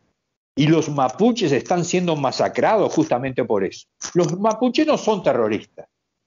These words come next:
son gente que tenía un lugar de vida y se los están siendo quitados. En la Amazonia lo mismo. ¿Por qué están masacrando a los indígenas en la Amazonia? Porque están haciendo las quemadas. ¿Para qué?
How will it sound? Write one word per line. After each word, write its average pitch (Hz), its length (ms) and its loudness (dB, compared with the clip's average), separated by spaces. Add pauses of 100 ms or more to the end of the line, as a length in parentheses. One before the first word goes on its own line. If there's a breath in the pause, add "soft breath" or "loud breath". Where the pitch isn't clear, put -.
(480)
son 180 360 -2
gente 139 460 -2
que 120 100 0
tenía 135 500 0
un 180 240 2
lugar 170 340 4
de 131 120 0
vida 214 440 2 (180)
y - 80 -6
se 147 180 2
los 131 140 4
están 139 260 -2
siendo 139 300 -4
quitados. 113 400 -4 (800)
En 139 160 2
la 143 100 4
Amazonia 156 640 0
lo 214 140 4
mismo. 120 440 -4 (160)
¿Por 151 160 0
qué - 80 0
están 233 280 0
masacrando 214 600 2
a - 20 6
los 185 160 2
indígenas 190 480 -2
en 165 100 0
la 160 80 2
Amazonia? 151 640 -2 (580)
Porque 123 220 0
están 151 220 -2
haciendo 151 340 0
las 135 180 0
quemadas. 170 560 0
¿Para 202 260 0
qué? 233 380 0